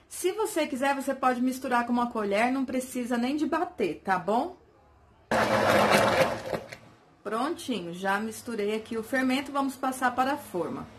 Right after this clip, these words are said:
Então, nós vamos despejar a massa aqui em uma forma de vinte centímetros. Eu tô utilizando, assim, uma forma redonda,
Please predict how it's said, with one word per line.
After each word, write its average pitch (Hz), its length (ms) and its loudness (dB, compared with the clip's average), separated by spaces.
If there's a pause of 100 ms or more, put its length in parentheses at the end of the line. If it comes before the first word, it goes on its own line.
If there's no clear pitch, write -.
(1080)
Então, 247 100 0
nós 269 220 4
vamos 294 180 2
despejar 233 640 2
a 208 60 2
massa 190 440 0
aqui 226 240 -4
em 220 140 -2
uma 240 220 -2
forma 233 420 0
de 214 160 -2
vinte 202 400 -4
centímetros. 208 1000 -4
Eu 247 140 2
tô 262 180 4
utilizando, 233 580 -2
assim, 214 200 -6
uma 196 160 -4
forma 208 260 -4
redonda, 214 600 0